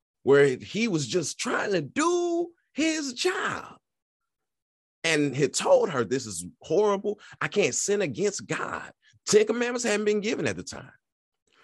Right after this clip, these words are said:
But he knew that it would be a sin against God for him to commit adultery with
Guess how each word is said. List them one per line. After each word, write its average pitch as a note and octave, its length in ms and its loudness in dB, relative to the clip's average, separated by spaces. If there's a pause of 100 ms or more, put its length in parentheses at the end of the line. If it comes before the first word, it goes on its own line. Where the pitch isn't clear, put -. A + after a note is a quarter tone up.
(180)
But C#3 160 6
he A3+ 160 0
knew F#3 460 -2 (200)
that C3+ 140 4
it D#3 80 2
would A2+ 240 2
be B2+ 140 -2
a F2+ 80 -4
sin A3 420 -2
against G#2 400 -6
God F2 480 -6 (260)
for A2 180 -2
him A2+ 340 0 (160)
to - 100 -6
commit A#2 300 0
adultery C3 680 -6 (220)
with F2+ 440 -2